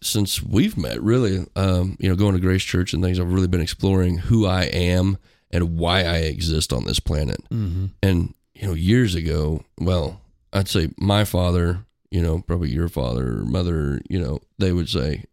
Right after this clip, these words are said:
Speaker 1: uh, soul ser-, or self, what is it? Soul searching is
Speaker 2: Yeah.
Speaker 1: like, a,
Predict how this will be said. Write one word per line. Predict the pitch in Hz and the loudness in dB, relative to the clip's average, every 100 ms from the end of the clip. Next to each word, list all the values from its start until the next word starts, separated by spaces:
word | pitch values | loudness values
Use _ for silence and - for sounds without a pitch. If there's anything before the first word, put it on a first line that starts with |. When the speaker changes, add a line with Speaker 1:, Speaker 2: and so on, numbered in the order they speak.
| - | -10
Speaker 1:
uh, | 80 - - | -6 -6 -8
soul | - - 85 82 | -8 -2 0 -2
ser-, | - 95 85 | -2 0 0
or | 73 | 0
self, | - 104 92 | 0 2 2
what | 92 95 | 2 0
is | 85 | -2
it? | - _ | -6 _
Soul | - 107 95 | -2 0 2
searching | - 95 - 101 98 | 2 0 0 0 2
is | 92 | 4
Speaker 2:
Yeah. | 151 | 4
Speaker 1:
like, | 156 | 4
a, | 98 | 0